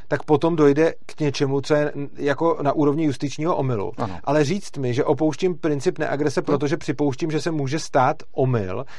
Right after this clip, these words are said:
Speaker 1: je úplně stejný jako říct tomu, kdo připustí, že se může stát justiční omyl,
Speaker 2: Ano.
Speaker 1: že opustí princip
Speaker 2: Ano.
Speaker 1: práva. Ale
Speaker 2: Ano.
Speaker 1: on neopo-,
Speaker 2: Ne, ne, neopustí princip práva.
Speaker 1: no, ale stejně tak
Speaker 2: A,
Speaker 1: já neopouštím
Speaker 2: jasně,
Speaker 1: princip
Speaker 2: ale,
Speaker 1: neagrese,
Speaker 2: ale
Speaker 1: protože říkám, že se, že k tomu do tomu může dojít. Já, já, může dojít k tomu,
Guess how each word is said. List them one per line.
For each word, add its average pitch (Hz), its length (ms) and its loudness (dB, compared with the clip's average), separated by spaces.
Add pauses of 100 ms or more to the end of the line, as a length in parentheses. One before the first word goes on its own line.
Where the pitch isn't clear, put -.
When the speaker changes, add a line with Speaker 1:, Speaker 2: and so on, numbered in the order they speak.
(160)
Speaker 1:
je 147 100 2
úplně 170 280 2
stejný 156 280 0
jako 156 240 2
říct 165 260 -6
tomu, 147 240 2
kdo 151 140 2
připustí, 143 480 -4
že 147 100 -2
se 170 100 -2
může 147 260 0
stát 156 280 2
justiční 143 420 -4
omyl, 131 200 0
Speaker 2:
Ano. 156 80 4
Speaker 1:
že - 80 2
opustí 143 380 -4
princip 143 320 -2
Speaker 2:
Ano. - 60 -10
Speaker 1:
práva. 151 400 2 (560)
Ale 147 140 8
Speaker 2:
Ano. 170 80 4
Speaker 1:
on 151 100 4
neopo-, 190 320 2
Speaker 2:
Ne, 190 80 2
ne, 220 180 8
neopustí 202 300 2
princip 123 260 -6
práva. 104 220 -4
Speaker 1:
no, - 140 4
ale 180 180 4
stejně 175 260 4
tak 180 100 4
Speaker 2:
A, - 20 4
Speaker 1:
já 175 120 6
neopouštím 165 340 2
Speaker 2:
jasně, 165 120 2
Speaker 1:
princip 165 220 2
Speaker 2:
ale, 180 80 0
Speaker 1:
neagrese, 160 300 6
Speaker 2:
ale 170 80 6
Speaker 1:
protože 160 400 2
říkám, 139 320 0
že 143 80 -2
se, 165 180 -2
že 151 140 0
k - 80 -6
tomu 156 160 2
do 156 60 2
tomu 160 120 0
může 156 220 -2
dojít. 165 240 0 (320)
Já, 151 280 6
já, 147 240 4 (120)
může 175 300 2
dojít 202 220 4
k - 80 -6
tomu, 131 420 2